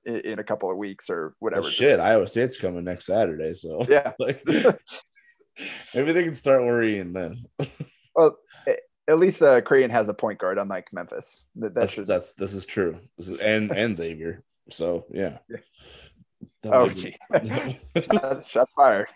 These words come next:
Speaker 1: <laughs>
Speaker 2: I'm just saying it was, it was a
Speaker 1: But,
Speaker 2: nightmare.
Speaker 1: so,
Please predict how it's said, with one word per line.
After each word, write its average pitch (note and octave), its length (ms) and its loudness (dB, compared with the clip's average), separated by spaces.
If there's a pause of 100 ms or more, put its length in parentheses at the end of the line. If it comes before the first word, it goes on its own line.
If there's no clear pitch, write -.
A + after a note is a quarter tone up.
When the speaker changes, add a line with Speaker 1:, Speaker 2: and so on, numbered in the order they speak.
Speaker 1:
<laughs> C4 520 2 (280)
Speaker 2:
I'm G#2 200 0
just G2+ 220 -4
saying F2 280 0
it F2+ 80 -2
was, F#2 220 0
it F2+ 180 -6
was G2 100 2
a D#3 120 8
Speaker 1:
But, F#2+ 60 -2
Speaker 2:
nightmare. E2+ 260 -4
Speaker 1:
so, D#3 280 6